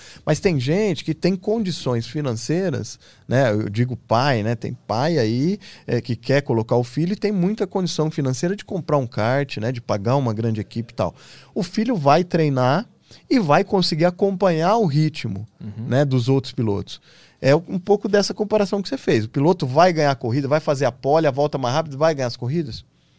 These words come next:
Speaker 1: Acho difícil se ele não tiver talento algum. Ao passo que ele vai participar.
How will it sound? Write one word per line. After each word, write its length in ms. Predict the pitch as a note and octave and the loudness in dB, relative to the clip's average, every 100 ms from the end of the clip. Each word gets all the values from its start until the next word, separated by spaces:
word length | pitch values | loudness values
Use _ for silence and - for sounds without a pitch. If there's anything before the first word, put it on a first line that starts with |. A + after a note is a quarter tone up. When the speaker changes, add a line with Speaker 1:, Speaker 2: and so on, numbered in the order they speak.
| _ _ _ | _ _ _
Speaker 1:
Acho 240 | - - G3+ | -6 -4 -6
difícil 420 | A3+ - F#3 - | -8 -8 -6 -4
se 60 | F#3 | -4
ele 80 | |
não 140 | F#3 F#3 | -2 -4
tiver 360 | F3+ D3 C#3+ | -4 -2 -2
talento 360 | C#3+ D#3+ C#3+ D3 | 0 -2 -2 -2
algum. 320 | F#3+ E3+ G#2+ - _ - - - - _ - | -2 -2 -4 -8 _ -20 -20 -20 -20 _ 2
Ao 120 | F#3+ | 2
passo 420 | F#3 G3+ A3+ - | 4 2 2 -4
que 120 | - E3+ | -2 0
ele 260 | A#2+ G#3 | 2 0
vai 160 | G3 F3 | 2 2
participar. 600 | F3 F3 - - F3+ E3 | 2 -2 -2 0 2 2